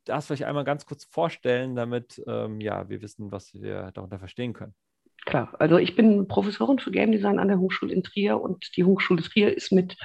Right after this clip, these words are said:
Speaker 2: mit, äh, zwei Studiengängen,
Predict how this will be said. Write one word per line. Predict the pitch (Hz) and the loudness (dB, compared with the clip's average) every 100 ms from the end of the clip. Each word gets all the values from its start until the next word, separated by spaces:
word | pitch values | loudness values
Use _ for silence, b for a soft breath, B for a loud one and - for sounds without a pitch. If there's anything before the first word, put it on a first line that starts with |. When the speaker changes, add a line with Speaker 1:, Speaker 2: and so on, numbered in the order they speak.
| B B B B B | B B B B B
Speaker 2:
mit, | 180 180 - | 0 0 2
äh, | - 165 | 4 4
zwei | 165 156 170 | 4 6 6
Studiengängen, | 175 - 202 208 208 196 202 202 | 4 2 2 4 4 4 4 4